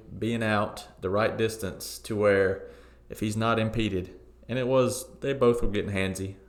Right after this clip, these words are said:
I mean, there's, there's no doubt. But if he had not been impeded, it was kind of a perfect setup for him to go around him, chip him.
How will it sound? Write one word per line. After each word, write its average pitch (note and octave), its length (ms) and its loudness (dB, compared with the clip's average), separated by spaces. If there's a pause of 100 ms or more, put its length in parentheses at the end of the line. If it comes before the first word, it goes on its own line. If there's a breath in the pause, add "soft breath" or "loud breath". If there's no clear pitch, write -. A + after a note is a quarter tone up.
(280)
I G#2 40 -8
mean, F#2+ 220 -6
there's, F#2+ 160 -6
there's G#2+ 200 -6
no G#2+ 140 0
doubt. F#2 360 -2 (680 loud breath)
But G2 280 2
if G2+ 140 -4
he G#2+ 100 2
had A2+ 160 2
not A2 180 0
been G#2+ 140 2
impeded, G2 480 0
it F#2+ 120 -2
was F#2+ 280 -4
kind G#2+ 180 -2
of F#2 80 0
a - 40 -10
perfect - 480 0
setup F#2+ 420 2
for G2+ 100 -6
him G2 200 -4
to F#2 340 -8 (100)
go G2 180 0
around G#2+ 360 0
him, G#2 280 -4
chip G#2+ 300 -4
him. G2+ 380 -2